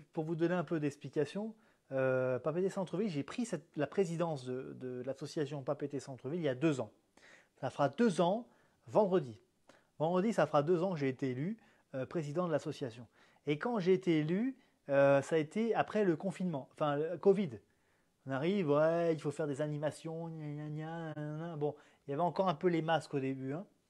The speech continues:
Et, euh, ok, et, et du coup, c'était en plein covid, plein, et tout le monde, les commerçants, tout le monde était un, un peu galère. On a tous connu,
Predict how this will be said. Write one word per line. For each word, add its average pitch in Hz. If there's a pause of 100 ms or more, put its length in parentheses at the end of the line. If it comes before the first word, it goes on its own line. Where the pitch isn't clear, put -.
(460)
Et, 175
euh, 156
ok, 175
et, 180
et 139
du 135
coup, 202
c'était 165
en 131
plein 190
covid, 147
plein, 147
et 143
tout -
le 185
monde, 185 (140)
les 165
commerçants, 160
tout 165
le 165
monde 151
était 131
un, 127
un 120
peu 143
galère. 135 (640)
On 143
a 143
tous 202
connu, 180